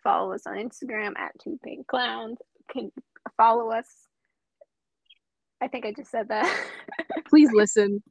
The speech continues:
Speaker 2: Listen to old
Speaker 1: Please listen.
Speaker 2: episodes.
Speaker 1: Yeah. I can't because they make me sad, but you can 'cause you have no
Speaker 2: <laughs>
Speaker 1: personal emotional attachment to them. <laughs> Um, but yeah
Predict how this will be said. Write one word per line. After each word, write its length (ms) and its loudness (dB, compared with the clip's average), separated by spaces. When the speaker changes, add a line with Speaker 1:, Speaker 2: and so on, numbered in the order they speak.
Speaker 2:
Listen 240 6
to 60 0
old 180 6
Speaker 1:
Please 60 0
listen. 80 2
Speaker 2:
episodes. 680 -4
Speaker 1:
Yeah. 360 -6
I 140 0
can't 400 -12
because 340 -10
they 100 -6
make 240 -8
me 80 -12
sad, 380 -6
but 100 -8
you 440 -2
can 500 -14
'cause 180 -20
you 120 -4
have 160 -6
no 160 -8
Speaker 2:
<laughs> 300 -4
Speaker 1:
personal 520 -6
emotional 480 -6
attachment 560 -12
to 180 -14
them. 120 -6
<laughs> 420 -4
Um, 500 -8
but 300 0
yeah 140 -6